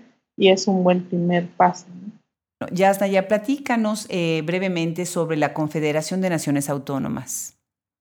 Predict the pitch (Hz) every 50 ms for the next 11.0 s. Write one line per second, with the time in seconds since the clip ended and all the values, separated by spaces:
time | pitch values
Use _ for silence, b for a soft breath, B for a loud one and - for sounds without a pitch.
0 | _ - 220 202 196 196 196 196 196 196 202 202 190 190 190 - 233 220 233 254
1 | 233 208 220 - - - - 247 262 262 247 - - _ _ _ _ _ _ _
2 | - - 247 269 269 349 330 - 320 320 349 339 330 320 311 311 - 247 226 -
3 | - 254 277 262 - - 311 302 277 254 254 254 262 269 262 - - 240 220 226
4 | 220 - - 247 247 254 269 269 262 247 240 247 269 262 247 240 247 233 220 202
5 | 196 190 190 190 185 - - 202 - - - - - - 247 247 240 247 254 -
6 | - 220 220 - - 240 220 226 226 226 220 226 208 196 196 196 208 208 226 214
7 | - 220 208 214 220 254 254 - _ _ _ _ _ _ _ _ - 226 - 214
8 | 214 214 - - 240 233 233 233 220 220 220 220 220 220 220 - - 214 208 202
9 | 208 208 202 202 - 196 185 190 - - 190 190 - 208 202 196 202 202 202 196
10 | 190 190 190 190 190 190 196 196 - - 233 220 214 208 - - - 196 208 277